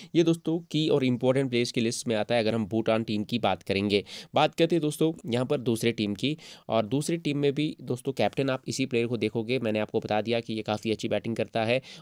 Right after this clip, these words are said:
और एचलिन हो, इसको भी मैंने दोस्तों कैप्टन ट्राई किया, जो कि म्यांमार की तरफ से एक इंपॉर्टेंट दोस्तों बैट्समैन है। और नीचे अगर देखा जाए तो यहाँ पर मैंने एक नए ऑलराउंडर को पिकअप किया है,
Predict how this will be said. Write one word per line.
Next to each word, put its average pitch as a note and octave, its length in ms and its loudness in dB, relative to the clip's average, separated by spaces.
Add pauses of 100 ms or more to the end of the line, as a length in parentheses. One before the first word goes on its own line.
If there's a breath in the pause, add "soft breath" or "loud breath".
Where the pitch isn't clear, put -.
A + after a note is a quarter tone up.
और A#2+ 180 0
एचलिन A#2+ 420 0
हो, A2 340 2 (120)
इसको A#2 260 -2
भी A#2 100 -2
मैंने G#2+ 180 0
दोस्तों G#2+ 220 -2
कैप्टन G#2+ 320 -2
ट्राई G#2+ 220 0
किया, B2 200 0
जो A2+ 120 -4
कि A2 120 -4
म्यांमार G#2+ 440 -2
की B2 100 -4
तरफ A2 160 -2
से A2 140 -4
एक A2+ 280 -6
इंपॉर्टेंट A2+ 680 -2
दोस्तों G#2+ 340 0 (360 loud breath)
बैट्समैन A2+ 420 0
है। G#2 180 2 (340 loud breath)
और A2 380 4 (300 loud breath)
नीचे E3+ 280 2
अगर D#3+ 240 2
देखा C3+ 220 2
जाए B2+ 220 2
तो C#3+ 160 -2
यहाँ A#2+ 220 -4
पर C#3 140 -2
मैंने B2 320 0
एक A#2+ 200 -4
नए A2+ 280 0
ऑलराउंडर A2+ 400 2
को A#2 120 0
पिकअप B2 280 -2
किया A#2 320 0
है, B2+ 120 2